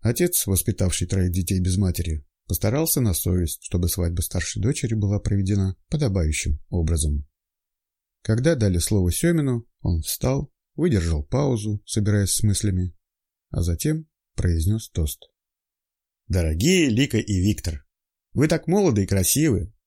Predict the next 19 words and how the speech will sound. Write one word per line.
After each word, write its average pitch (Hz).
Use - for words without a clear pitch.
впереди 139
у 170
вас 131
целая 131
жизнь. 101
В -
своих 165
профессиях 175
вы 147
оба 180
призваны 120
защищать 117
людей. 95
Лика 185
от 87
преступников, 147
Виктор 131
от 90
болезней. 95